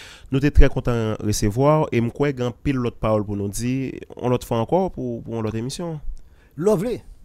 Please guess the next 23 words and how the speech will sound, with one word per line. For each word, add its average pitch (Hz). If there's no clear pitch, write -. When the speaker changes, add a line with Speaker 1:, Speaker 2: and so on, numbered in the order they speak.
Speaker 2:
c'est -
sport. 156
Dès 151
que, 175
dès 185
qu'il 175
s'agit 165
du 160
sport, 151
dès 139
qu'il 131
s'agit 143
du 127
Comité 143
olympique, 135
moi, 151
Hans 143
Lassen, 131
je 139
suis 135
prêt 143
et 135
ouvert. 143